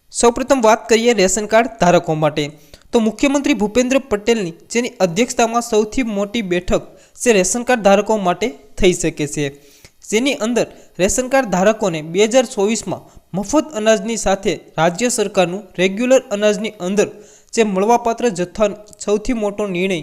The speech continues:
લેવાઈ શકે છે. મીડિયા રિપોર્ટ અનુસાર રાજ્ય સરકારના જે ઘઉં ચોખા બંધ કરી દેવામાં આવેલા હતા એ ફરીવાર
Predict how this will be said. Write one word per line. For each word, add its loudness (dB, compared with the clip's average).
લેવાઈ 4
શકે -6
છે. -6
મીડિયા 2
રિપોર્ટ 0
અનુસાર 0
રાજ્ય 2
સરકારના -2
જે 0
ઘઉં 0
ચોખા 0
બંધ 0
કરી 0
દેવામાં 0
આવેલા 4
હતા -6
એ -6
ફરીવાર 2